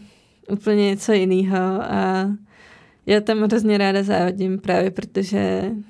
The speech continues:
Češi fandí Čechům a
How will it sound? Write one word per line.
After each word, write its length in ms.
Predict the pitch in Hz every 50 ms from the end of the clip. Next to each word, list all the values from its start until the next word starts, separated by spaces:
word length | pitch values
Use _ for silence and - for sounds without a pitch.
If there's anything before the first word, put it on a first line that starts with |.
| _ _ _ -
Češi 320 | - - 202 202 - 208
fandí 720 | 202 - - 196 190 196 190 196 208 202 196 190 190 196
Čechům 920 | 185 - - 202 190 - - 226 233 214 208 202 196 196 202 202 202 202 208
a 100 | - -